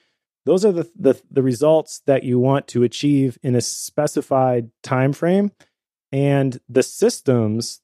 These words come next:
those are the things, the habits that we kind of talking about, those are the processes that are gonna get you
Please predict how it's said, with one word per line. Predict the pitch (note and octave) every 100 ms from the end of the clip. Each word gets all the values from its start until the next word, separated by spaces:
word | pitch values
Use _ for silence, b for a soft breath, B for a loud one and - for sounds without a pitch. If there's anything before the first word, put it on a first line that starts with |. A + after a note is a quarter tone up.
| _
those | A#2 C3 G3+ G#3+
are | D#3
the | C#3
things, | - C3+ B2 A#2+ -
the | -
habits | - F#3+ G3 A#2 -
that | B2
we | A#2+
kind | A2 A#2 A2
of | -
talking | A2+ G#2 G#2+
about, | G#2+ A2 -
those | D#3+
are | F3+
the | B2
processes | - D#3+ E3+ - A#2+ B2 A2+
that | A#2+
are | A#2
gonna | A2+ A2+
get | A2 B2+ -
you | A#2 G#2